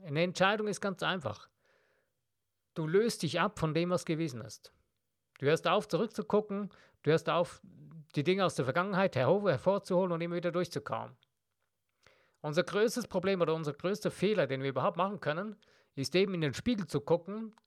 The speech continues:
in die Vergangenheit und das zu glauben, was dann im Spiegel steht. Denn das, was du von dir in deinem Sp-, in dem Außen siehst, in deinem Spiegel,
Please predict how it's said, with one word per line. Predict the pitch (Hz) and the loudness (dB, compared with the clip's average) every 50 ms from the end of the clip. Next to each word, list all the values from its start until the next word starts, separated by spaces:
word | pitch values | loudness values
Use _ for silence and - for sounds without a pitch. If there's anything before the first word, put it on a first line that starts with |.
| _ _ - | _ _ -12
in | 175 165 139 | -8 -6 -4
die | 135 135 | -4 0
Vergangenheit | - 143 113 - 165 190 220 202 139 131 143 170 190 - | 0 0 2 2 2 0 0 0 2 2 2 2 0 -2
und | - - 135 - - | -6 -8 -4 0 2
das | 160 175 - | 2 2 2
zu | - 151 120 | 0 -2 0
glauben, | 123 139 156 180 202 170 165 | 2 2 2 4 2 2 2
was | 165 175 170 | 0 0 0
dann | - 175 170 | 0 -2 -2
im | 170 165 | -2 -6
Spiegel | - - - 170 165 165 156 | -6 -8 -8 -6 -6 -6 -8
steht. | - - 165 123 - - _ _ _ _ _ _ _ _ _ _ _ - - _ _ _ _ | -8 -8 -8 -10 -10 -12 _ _ _ _ _ _ _ _ _ _ _ -20 -20 _ _ _ _
Denn | - 143 147 143 | 0 0 2 4
das, | 190 214 208 - | 4 4 4 2
was | 202 165 - - | -2 -4 -4 -4
du | 226 226 190 | -4 -4 -2
von | 139 143 143 | -2 -4 -4
dir | 143 190 208 | -2 -2 -2
in | 202 170 | 0 2
deinem | 170 165 170 | 0 0 0
Sp-, | 160 - - - | -2 -6 -8 -8
in | 151 139 | -6 -4
dem | 156 147 139 - | -2 -2 -2 -4
Außen | 127 156 233 254 233 - - 131 | -2 0 2 2 2 0 -2 -6
siehst, | - 202 208 170 - - | -6 -4 -6 -6 -6 -8
in | 127 120 | -6 -4
deinem | 127 131 123 | -4 -4 -4
Spiegel, | - - 226 233 175 143 - - | -4 -4 -4 -2 -2 -4 -4 -6